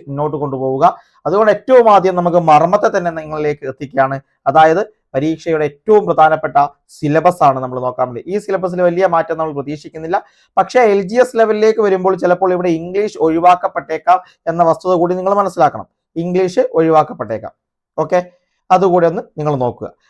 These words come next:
അപ്പൊ നമുക്ക് നേരെ സിലബസിലേക്ക് കടന്നാലോ? അപ്പൊ നമുക്ക് ആദ്യം തന്നെ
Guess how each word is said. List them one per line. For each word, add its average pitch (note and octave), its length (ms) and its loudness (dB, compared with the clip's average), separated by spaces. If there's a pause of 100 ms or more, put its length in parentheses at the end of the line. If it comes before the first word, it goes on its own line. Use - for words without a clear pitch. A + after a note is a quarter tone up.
(120)
അപ്പൊ B3 120 4
നമുക്ക് B3 180 2
നേരെ A#3+ 200 4
സിലബസിലേക്ക് G#3+ 520 -2
കടന്നാലോ? F#3+ 480 2 (720)
അപ്പൊ G#3 100 0
നമുക്ക് A#3+ 380 4
ആദ്യം G#3 300 2
തന്നെ A3 160 0